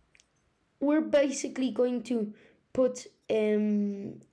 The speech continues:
regular fan speed at layer three, that's already set up, and,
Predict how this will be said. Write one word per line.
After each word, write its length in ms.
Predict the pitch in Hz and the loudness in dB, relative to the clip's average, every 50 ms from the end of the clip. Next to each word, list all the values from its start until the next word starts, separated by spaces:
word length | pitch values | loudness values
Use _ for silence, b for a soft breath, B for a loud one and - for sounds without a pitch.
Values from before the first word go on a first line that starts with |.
| _ _ _ _ - | _ _ _ _ -8
regular 480 | - 208 240 240 233 214 254 254 240 214 | -2 0 2 2 2 0 -2 -2 -2 -4
fan 260 | 208 - 247 240 233 | -4 -4 -4 -4 -4
speed 260 | 226 - - 240 233 | -6 -6 -6 -4 -2
at 100 | 220 214 | -2 -2
layer 400 | 208 208 214 220 226 220 214 196 190 | -2 -2 -2 -2 0 0 0 -2 -2
three, 360 | 190 - - 214 226 277 311 | -6 -6 -4 -2 0 0 0
that's 240 | 311 226 190 - - | -2 -4 -4 -6 -6
already 300 | 214 208 208 208 208 202 | -4 -2 0 0 0 0
set 280 | 208 - - 202 208 254 | -2 -4 -6 -8 -6 -6
up, 220 | 269 294 302 - - B B B B B B B B | -8 -8 -8 -12 -18 B B B B B B B B
and, 680 | B 247 285 302 294 302 302 285 285 277 269 269 262 262 | B -2 0 0 0 0 -2 -4 -4 -4 -4 -6 -8 -8